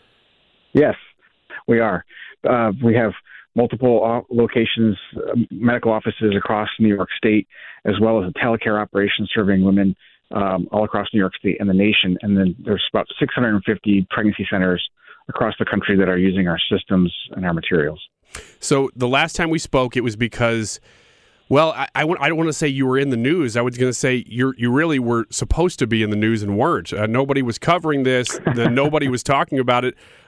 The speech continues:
Speaker 2: Um, but you were saying, "Hey, look, um, we have centers right now that are literally being firebombed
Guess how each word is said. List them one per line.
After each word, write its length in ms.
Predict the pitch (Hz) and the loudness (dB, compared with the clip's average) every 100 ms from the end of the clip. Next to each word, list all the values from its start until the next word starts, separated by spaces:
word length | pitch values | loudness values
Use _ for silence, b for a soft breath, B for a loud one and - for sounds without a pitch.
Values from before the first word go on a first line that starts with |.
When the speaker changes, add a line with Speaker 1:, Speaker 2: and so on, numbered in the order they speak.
| - | 0
Speaker 2:
Um, 320 | 123 123 113 | 0 0 -2
but 100 | 113 | -2
you 100 | 147 | -2
were 80 | 160 | -2
saying, 260 | 170 143 | 0 0
"Hey, 100 | 147 | -2
look, 280 | 156 185 - b b b | 0 0 -2 b b b
um, 240 | 131 131 110 | -2 0 -2
we 200 | 156 208 | -2 0
have 300 | 226 190 139 | 0 -2 -4
centers 460 | - 190 202 143 120 | -2 -2 0 -2 0
right 160 | 120 | 0
now 240 | 131 127 120 b b | 0 0 -2 b b
that 200 | 127 151 | -2 0
are 140 | 156 143 | 2 0
literally 500 | 147 262 254 180 165 | 0 0 0 0 0
being 380 | 131 156 139 120 | 0 0 0 -4
firebombed 1000 | - 185 220 185 131 120 120 120 117 | -4 0 2 2 0 0 0 0 -2